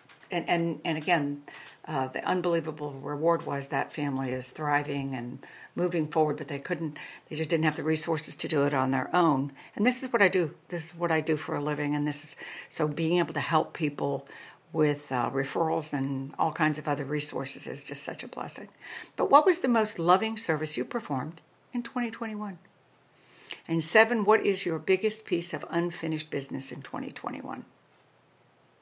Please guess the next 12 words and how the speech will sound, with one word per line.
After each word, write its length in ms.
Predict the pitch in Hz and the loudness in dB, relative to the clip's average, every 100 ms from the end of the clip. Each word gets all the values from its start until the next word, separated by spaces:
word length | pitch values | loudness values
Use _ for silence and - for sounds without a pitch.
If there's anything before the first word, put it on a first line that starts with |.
| - - - - - | -16 -14 -12 -16 -16
For 240 | - 180 | 2 6
me, 600 | 165 185 226 185 156 160 | 6 6 6 8 6 4
it's 360 | - 156 156 - | 2 0 0 0
the 80 | |
Mindful 400 | 151 139 135 135 | 4 4 4 0
Living 300 | 131 123 131 | -2 -2 -2
Network. 460 | 113 - - - - - _ _ - - - - _ _ | -2 -2 -4 -10 -14 -20 _ _ -20 -20 -20 -20 _ _
We 160 | 170 180 | 2 6
have 140 | 165 | 4
created 680 | - 170 165 175 180 180 180 | 4 2 6 8 6 2 2
this 220 | 160 151 | 0 0
platform, 880 | - 175 160 - - 175 175 170 | -2 4 4 2 -6 -2 -2 -2